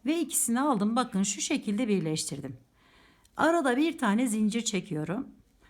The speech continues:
Tekrar bir sık iğne daha buraya yapıyorum arkadaşlar. Sonra beş tane zincir çekiyorum. Bir, iki,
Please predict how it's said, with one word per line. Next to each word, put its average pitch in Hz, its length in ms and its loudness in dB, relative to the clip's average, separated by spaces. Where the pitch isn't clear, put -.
Tekrar 196 600 0
bir 311 160 2
sık - 400 -2
iğne 185 340 0
daha 254 360 0
buraya 233 280 2
yapıyorum 165 500 -2
arkadaşlar. - 560 -10
Sonra 262 640 0
beş 370 300 2
tane 262 280 2
zincir 220 340 -2
çekiyorum. 170 720 -4
Bir, 208 380 -2
iki, 214 520 -6